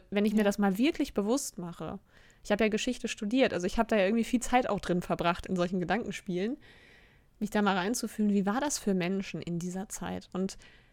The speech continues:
Speaker 1: allein, dass danach so eine Welt aufgebaut werden konnte, wie die, in der wir heute leben, das zeigt mir einfach, Menschen sind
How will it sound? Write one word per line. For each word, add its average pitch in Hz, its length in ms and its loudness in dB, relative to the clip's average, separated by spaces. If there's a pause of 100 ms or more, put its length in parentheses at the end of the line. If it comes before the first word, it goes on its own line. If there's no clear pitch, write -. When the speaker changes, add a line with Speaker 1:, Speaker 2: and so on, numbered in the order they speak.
(320)
Speaker 1:
allein, 226 600 4
dass 214 300 0
danach 202 480 2
so - 140 0
eine 220 200 4
Welt 226 280 4
aufgebaut 190 640 2
werden 185 280 2
konnte, 196 400 0
wie 202 80 0
die, 208 220 0
in 190 100 0
der 190 140 2
wir 190 160 2
heute 214 260 2
leben, 202 420 2
das 190 160 -4
zeigt 214 240 0
mir 214 200 -6
einfach, 226 420 -4 (1160)
Menschen 240 440 0
sind 208 440 0